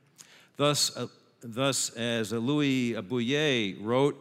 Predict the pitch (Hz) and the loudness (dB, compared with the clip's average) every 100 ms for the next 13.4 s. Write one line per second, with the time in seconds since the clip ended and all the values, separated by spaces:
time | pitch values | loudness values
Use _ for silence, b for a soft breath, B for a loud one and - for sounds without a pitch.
0 | - B B B B - 131 139 - - | -16 B B B B -4 0 0 -2 -6
1 | 117 135 202 180 156 147 143 139 123 110 | -2 2 2 2 2 2 2 0 -2 -2
2 | 151 147 123 120 123 101 107 117 107 92 | -2 -4 -2 -2 -2 -4 -2 -2 0 -2
3 | 104 90 92 - 98 127 139 117 107 113 | -4 -6 -6 -8 -2 -2 -2 -4 -4 -6
4 | 95 - 196 226 143 117 113 107 120 151 | -10 -2 2 4 4 2 -2 -2 0 2
5 | 220 180 104 85 87 - B B 92 - | 4 4 2 -2 -4 -8 B B -18 -10
6 | - 202 208 160 139 135 127 131 120 104 | -2 0 2 2 2 0 0 -2 -2 -2
7 | 104 104 101 98 104 87 - 123 113 - | -2 0 -2 -4 -6 -6 0 0 0 -2
8 | 107 101 90 - 101 80 - - _ _ | -6 -4 -8 -6 -6 -6 -8 -12 _ _
9 | B B B B B B B B 165 160 | B B B B B B B B -2 -2
10 | 202 214 190 185 226 214 185 185 180 165 | 0 2 4 4 2 2 2 4 4 2
11 | 135 143 147 170 160 147 175 165 143 - | 0 0 2 4 4 4 2 0 -2 0
12 | 147 143 - 143 - 170 220 208 147 117 | -2 0 -2 -2 -2 2 4 6 6 4
13 | - 101 65 | 0 -2 -2